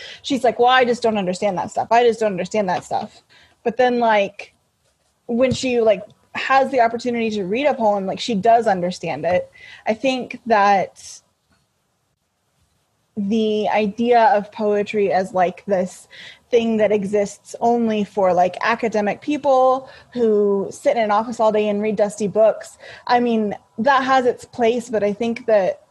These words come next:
in order for us to survive, poetry has to become more of an accessible, like, um, like, I think it took me ten years to get through undergrad, and I think that,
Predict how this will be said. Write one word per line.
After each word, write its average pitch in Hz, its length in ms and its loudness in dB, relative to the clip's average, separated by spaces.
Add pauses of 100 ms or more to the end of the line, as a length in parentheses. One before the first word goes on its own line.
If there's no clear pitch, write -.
(280)
in 240 100 0
order 240 320 2
for 247 140 -2
us 208 200 0
to 226 80 -4
survive, 202 600 0
poetry 226 420 0
has 214 280 -2
to 214 60 -8
become 208 440 -2
more 196 260 4
of 185 120 2
an 190 120 2
accessible, 185 680 -2
like, 180 320 -4 (420)
um, 185 480 -2 (460)
like, 214 260 2
I 233 100 4
think 233 580 -2 (1500)
it 240 100 -4
took 302 240 -2
me 247 140 -2
ten 254 320 0
years 226 380 2
to 226 80 -2
get 220 220 0
through 240 260 0
undergrad, 247 520 2
and 208 200 -2
I 196 100 -2
think - 580 -4 (140)
that, 202 500 2